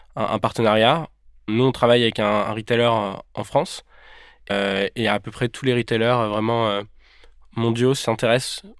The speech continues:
à ce sujet-là. Puisqu'en fait, ce qu'il faut se dire, c'est que, euh, les magasins autonomes, la grosse différence, c'est qu'on passe d'un checkout à un check-in.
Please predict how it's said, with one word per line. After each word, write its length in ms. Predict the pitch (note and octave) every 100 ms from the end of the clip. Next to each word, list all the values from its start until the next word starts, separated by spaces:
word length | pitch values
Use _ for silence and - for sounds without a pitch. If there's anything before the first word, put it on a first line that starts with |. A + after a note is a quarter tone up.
| -
à 100 | A2
ce 200 | - A2
sujet-là. 460 | - A2+ A#2+ C3+ - - - -
Puisqu'en 180 | - -
fait, 120 | C#3
ce 40 | -
qu'il 100 | -
faut 100 | B2+
se 60 |
dire, 200 | A#2+ D#3
c'est 160 | - A#2
que, 120 | B2
euh, 380 | A#2 G#2+ G2+ G2+ -
les 100 | B2
magasins 320 | A#2 A#2+ B2+
autonomes, 380 | C3+ C3 C#3+ E3
la 80 | A#2+
grosse 340 | A2+ A2+ C#3+
différence, 520 | C#3+ D3 C#3 F3 - -
c'est 140 | - C3
qu'on 100 | B2
passe 160 | C3+
d'un 120 | B2+ A#2+
checkout 540 | C#3+ C#3 C#3 E3 - - - - -
à 80 | B2
un 60 |
check-in. 400 | A#2 C3 - E3